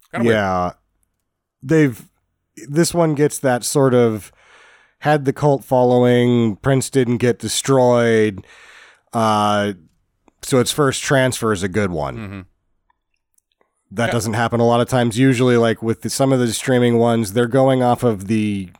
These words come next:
Speaker 2: the DivX original transfer, and there hasn't been one since.
Speaker 1: Yeah. Yeah.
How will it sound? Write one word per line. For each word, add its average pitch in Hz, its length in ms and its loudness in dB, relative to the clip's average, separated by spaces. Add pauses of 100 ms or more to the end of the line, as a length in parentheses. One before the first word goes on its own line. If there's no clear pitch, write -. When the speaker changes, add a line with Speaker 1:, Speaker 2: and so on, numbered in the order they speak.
(180)
Speaker 2:
the 120 320 -8
DivX 107 760 -2
original 117 420 0
transfer, 143 560 0
and 123 100 0
there 104 100 -2
hasn't 110 380 -4
been 117 200 0
one 107 220 0
since. 113 520 -2
Speaker 1:
Yeah. 76 140 -16 (600)
Yeah. 76 220 -18